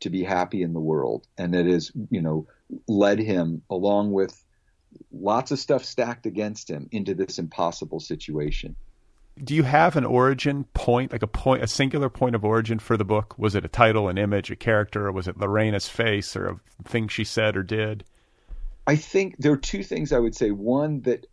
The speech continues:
Speaker 1: it has always stayed with me, this episode from when I was thirteen years old, where, where a friend's, uh, father disappeared.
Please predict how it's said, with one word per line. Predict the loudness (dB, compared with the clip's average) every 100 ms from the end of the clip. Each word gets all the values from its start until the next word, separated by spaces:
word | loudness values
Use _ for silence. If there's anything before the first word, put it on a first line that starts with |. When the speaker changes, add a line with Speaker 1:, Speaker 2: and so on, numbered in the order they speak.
| _
Speaker 1:
it | -2 2
has | 2 2
always | 4 6 4 0
stayed | 0 2 2
with | -2 -4 -4
me, | -6 -2
this | -4 -2
episode | -6 -4 -2 2 0 0
from | -6
when | -4 -2
I | 0
was | 0 2 2 2
thirteen | 2 0 0 -6 -2
years | -2 0
old, | 0 0 -2 -6 _ _ _ -18 -2
where, | 4 6 6 2
where | 0 -2 0
a | -4
friend's, | -6 -2 0 0 -2 -4 -6 -12 _ _ _ _
uh, | -8 -8
father | -4 0 2 2 0
disappeared. | -2 -4 -4 -6 -2 -2 -2